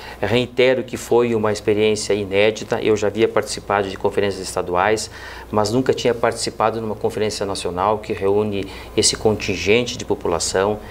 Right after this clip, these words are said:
vinte e sete estados. Nós conversamos com pessoas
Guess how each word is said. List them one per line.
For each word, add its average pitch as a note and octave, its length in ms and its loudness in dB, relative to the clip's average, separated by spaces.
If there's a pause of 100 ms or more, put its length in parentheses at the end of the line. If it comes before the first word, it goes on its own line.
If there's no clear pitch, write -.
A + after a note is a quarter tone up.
(320)
vinte A#2 400 2
e G#2+ 40 0
sete G#2 220 2
estados. G#2 600 0 (320)
Nós G#2+ 160 2
conversamos A#2+ 440 2
com - 180 -4
pessoas A2+ 600 0